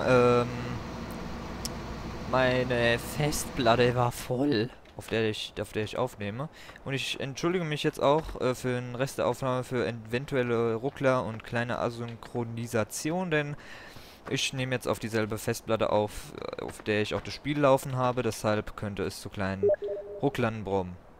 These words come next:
Ach komm, halt die Fresse, ey. Jetzt habe ich mich schon onli-, auf, wieder auf online gestellt und schon fängt er wieder an. Ja, ja, bla, bla, bla, äh. Geh mir nicht auf den Sack.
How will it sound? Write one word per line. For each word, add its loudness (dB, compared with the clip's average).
Ach -6
komm, -4
halt -2
die -10
Fresse, -2
ey. 0
Jetzt -4
habe -2
ich -6
mich -10
schon -8
onli-, -6
auf, -8
wieder 0
auf -6
online -4
gestellt -2
und -8
schon -6
fängt -4
er -2
wieder 4
an. -2
Ja, 6
ja, 8
bla, 8
bla, 8
bla, 6
äh. 2
Geh -4
mir -4
nicht -2
auf -4
den -14
Sack. 2